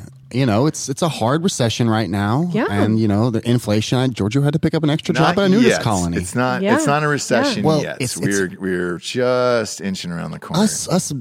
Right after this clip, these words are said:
Speaker 1: middle-class civilians over here, it's ki-, it's hit us, you know?
Speaker 2: Well, all his money's in crypto, so he actually is in a recession. <laughs>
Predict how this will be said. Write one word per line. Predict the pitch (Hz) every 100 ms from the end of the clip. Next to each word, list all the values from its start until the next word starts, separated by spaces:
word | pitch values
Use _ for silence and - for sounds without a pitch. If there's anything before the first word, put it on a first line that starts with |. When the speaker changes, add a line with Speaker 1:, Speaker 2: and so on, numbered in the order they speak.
| -
Speaker 1:
middle-class | 127 123 127 127 - 107 98 92
civilians | - - - 104 101 104 95 90
over | 85 82 82
here, | 90 85
it's | 113 -
ki-, | 131 -
it's | 127
hit | 131 147
us, | 170 - - -
you | 185
know? | 175
Speaker 2:
Well, | 190 180 -
all | 190 208
his | 208
money's | 208 190 180
in | 156 151
crypto, | - 170 - 147 147
so | - 156
he | - 196
actually | 185 156 - 151 -
is | 165 151
in | 165 151
a | 135
recession. | - - - - - - -
<laughs> | - - - - -